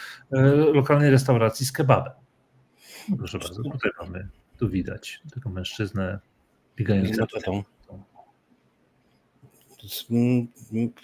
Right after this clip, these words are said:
Speaker 2: przerażające, tym bardziej, że on tą maczetą próbuje tych ludzi pozabijać. On nie straszy nią, on po prostu atakuje i próbuje tych ludzi, tym ludziom zrobić krzywdę.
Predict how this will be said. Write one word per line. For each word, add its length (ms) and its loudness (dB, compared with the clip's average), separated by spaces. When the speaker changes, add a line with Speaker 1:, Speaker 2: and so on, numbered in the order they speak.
Speaker 2:
przerażające, 720 4
tym 140 -4
bardziej, 260 -2
że 100 0
on 80 0
tą 120 0
maczetą 440 0
próbuje 420 0
tych 180 -6
ludzi 180 -4
pozabijać. 720 2
On 200 2
nie 140 6
straszy 460 2
nią, 240 2
on 140 0
po 100 -4
prostu 440 0
atakuje 600 2
i 40 4
próbuje 440 2
tych 180 -4
ludzi, 480 0
tym 180 4
ludziom 280 2
zrobić 240 0
krzywdę. 380 0